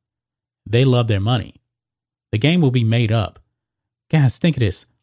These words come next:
All of these players in the N F L are world-class athletes in extremely great physical condition. You already had players miss, uh,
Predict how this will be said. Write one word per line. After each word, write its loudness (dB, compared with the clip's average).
All 4
of -2
these 0
players 2
in 0
the -4
N 2
F -2
L 0
are -2
world-class -2
athletes -4
in 4
extremely 0
great -2
physical 0
condition. -4
You 2
already 2
had 0
players 0
miss, 0
uh, -2